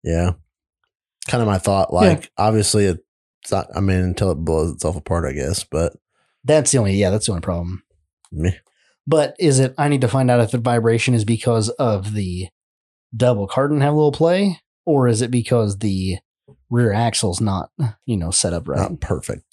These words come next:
Speaker 2: Yeah. So that's the, uh, goal here.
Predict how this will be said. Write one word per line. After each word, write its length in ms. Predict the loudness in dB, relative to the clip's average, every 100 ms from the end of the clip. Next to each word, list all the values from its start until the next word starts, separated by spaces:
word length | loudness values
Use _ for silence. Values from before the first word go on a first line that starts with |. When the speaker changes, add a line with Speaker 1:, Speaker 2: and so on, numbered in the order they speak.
| 0
Speaker 2:
Yeah. 240 | 0 0 -6 -20 -20 -16 -14 -14 -12
So 100 | 0
that's 200 | 0 2
the, 280 | 0 2 2
uh, 60 | 0
goal 240 | 0 0
here. 320 | 0 -4 -6